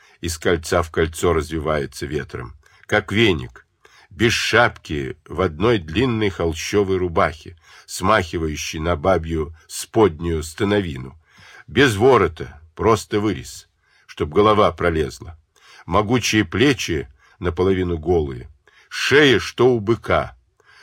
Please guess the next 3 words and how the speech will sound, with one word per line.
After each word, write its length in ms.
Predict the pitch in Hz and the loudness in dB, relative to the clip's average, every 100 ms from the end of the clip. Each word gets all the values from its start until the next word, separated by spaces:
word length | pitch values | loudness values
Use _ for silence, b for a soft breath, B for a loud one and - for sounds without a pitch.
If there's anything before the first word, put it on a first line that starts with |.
| b | b
лохмато-бросый, 1400 | - 110 - 95 104 123 110 87 82 107 131 - 76 60 - | 0 2 2 2 2 2 0 0 2 4 4 0 -10 -12 -12
носатый 680 | 87 92 82 - 123 117 107 | -4 -2 -2 0 0 0 -8
великан. 720 | 80 82 92 82 76 65 62 | -6 -6 -6 -8 -10 -12 -14